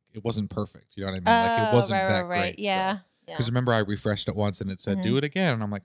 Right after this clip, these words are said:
Speaker 1: "I just fucking did it." So
Speaker 2: Yeah.
Speaker 1: it didn't seem perfect,
Speaker 2: Well,
Speaker 1: but
Speaker 2: everybody's kind of still experimenting with all this virtual shit. <sighs>
Speaker 1: Well, yeah, I was,
Speaker 2: Sorry.
Speaker 1: I was just, it's okay.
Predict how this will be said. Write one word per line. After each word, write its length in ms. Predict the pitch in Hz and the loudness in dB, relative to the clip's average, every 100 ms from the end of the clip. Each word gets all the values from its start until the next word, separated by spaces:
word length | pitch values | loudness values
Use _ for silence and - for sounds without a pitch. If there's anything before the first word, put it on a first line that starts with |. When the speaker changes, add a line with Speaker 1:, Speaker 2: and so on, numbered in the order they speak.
| 107 | -14
Speaker 1:
"I 40 | |
just 340 | 104 107 - - | -16 -16 -16 -12
fucking 300 | 113 104 98 | -10 -10 -6
did 140 | 113 | -6
it." 200 | 92 - | -6 -12
So 120 | - | -8
Speaker 2:
Yeah. 280 | 202 175 175 - _ _ _ _ _ _ _ - | -4 -4 -6 -12 _ _ _ _ _ _ _ -6
Speaker 1:
it 100 | 127 | -2
didn't 200 | 127 110 | -2 0
seem 180 | 107 | -2
perfect, 400 | 101 92 - - 403 | -4 -10 -12 -8 0
Speaker 2:
Well, 100 | 381 | 4
Speaker 1:
but 60 | 427 | 4
Speaker 2:
everybody's 440 | 440 427 349 311 | 4 2 2 0
kind 240 | 330 294 | 2 4
of 100 | 262 226 | 4 0
still 200 | 269 226 | -2 -2
experimenting 760 | - - 226 226 208 196 220 | -2 -2 0 2 2 0 -6
with 160 | 208 202 | -6 -4
all 180 | 190 202 | -2 -2
this 280 | 233 220 - - - _ _ _ _ 285 | -2 -6 -14 -20 -20 _ _ _ _ -6
virtual 640 | 285 277 262 285 233 226 | -4 -4 -4 -2 -2 -2
shit. 440 | - 262 247 220 226 | -4 0 0 0 -6
<sighs> 60 | - - - 123 | -8 -10 -4 4
Speaker 1:
Well, 100 | 151 | 6
yeah, 120 | 147 | 8
I 140 | 123 170 | 8 8
was, 100 | 165 | 6
Speaker 2:
Sorry. 140 | 170 | 4
Speaker 1:
I 80 | 135 | 4
was 160 | 156 | 4
just, 240 | 131 117 - | 2 -2 -4
it's 140 | - | -8
okay. 260 | - - | -10 -12